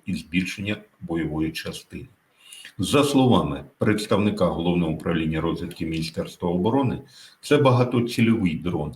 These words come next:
і, в принципі, він може використовуватися на будь-яких водних поверхнях. На дальності вісімсот кілометрів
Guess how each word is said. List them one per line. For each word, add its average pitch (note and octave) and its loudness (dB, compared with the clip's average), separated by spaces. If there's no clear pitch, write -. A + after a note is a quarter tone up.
і, G#2+ 0
в - -6
принципі, A#2 0
він F#2 2
може F#2+ 0
використовуватися F#2 -2
на G2+ 0
будь-яких G#2 -6
водних E2+ -6
поверхнях. - -10
На A#2+ 6
дальності F2+ 0
вісімсот F#2+ -4
кілометрів G2 -2